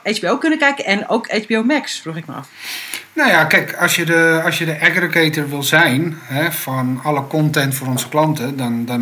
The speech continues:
Speaker 2: moet je er ook van uitgaan dat we, dat we er alles aan zullen doen om H B O Max ook op vo-, op ons platform te krijgen. Eh, waardoor jij in staat bent via je voice control naar H B O Max te kunnen gaan en te kunnen verder kijken.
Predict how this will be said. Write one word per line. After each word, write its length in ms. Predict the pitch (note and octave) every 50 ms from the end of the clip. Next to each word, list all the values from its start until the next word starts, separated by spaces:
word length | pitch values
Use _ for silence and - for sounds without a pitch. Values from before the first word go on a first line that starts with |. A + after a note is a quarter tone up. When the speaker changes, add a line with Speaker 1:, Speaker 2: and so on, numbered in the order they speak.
| A#2+ A#2+ A#2+
Speaker 2:
moet 280 | B2 B2 B2 B2+ A#2+ B2
je 60 | B2+
er 80 | B2+ C3
ook 80 | B2+
van 140 | C3 A#2+ B2
uitgaan 340 | C3 C3+ C3+ C3+ - C3+ C3
dat 140 | C3+ C3 C3
we, 280 | - C3 C3 - B2+ B2+
dat 180 | - C3+ C3
we 100 | C3+ C3+
er 80 | C3+ C3+
alles 200 | C3+ C#3 C#3 C3+
aan 80 | D3 C3
zullen 240 | C3 D3+ C#3 C#3 C#3
doen 160 | D3 D3 C#3+
om 120 | C#3+ C3+ B2+
H 200 | - D3 C#3 -
B 40 | - D3
O 60 | C#3
Max 380 | C#3 C#3 C#3 C#3+ C#3+ - - -
ook 160 | D3 C3+ C3+
op 120 | D3+ - -
vo-, 300 | - D#3+ D3+ D3 D3 D3
op 140 | - D#3 -
ons 180 | D#3 C#3+ - -
platform 440 | - F#3+ G#3 G3 - - B2+ A#2+ A#2+
te 80 | A#2+
krijgen. 520 | A#2+ - A#2+ A2+ A2 A2+ - - F3+ A3 - -
Eh, 180 | - C#3 C3 C3 B2
waardoor 400 | C3 C3 B2+ A#2+ A#2+ C3 B2 A#2+
jij 500 | A#2 B2 C3 A#2+ A#2 A#2 C#3 F3 A3 - - - _ _ _ _ _
in 140 | - C3+ C3
staat 340 | - - A#2+ A#2 B2 B2
bent 220 | C3+ E3 F3 F#3 -
via 400 | - - - - F#3+ E3+ D#3 C#3
je 160 | C3+ B2+ A#2
voice 360 | B2 - - A#2+ B2 C3+ C3
control 540 | - D#3+ D#3+ D#3 D#3 D#3 D#3 E3+ F#3+ G3 - - - - _ _
naar 260 | - C3 C3+ D3+ D#3+
H 140 | D3+ C3 C3+
B 100 | - C#3
O 60 | C3
Max 260 | B2+ B2 B2 B2 - -
te 80 | - C#3
kunnen 200 | D3 C#3+ C#3+ -
gaan 240 | - C#3+ C#3+ C#3+
en 120 | C3+ D3+ C#3
te 80 | C3+
kunnen 220 | - - D#3 D#3 D#3
verder 200 | - F3 D3+ B2+
kijken. 300 | A#2+ A2 - - -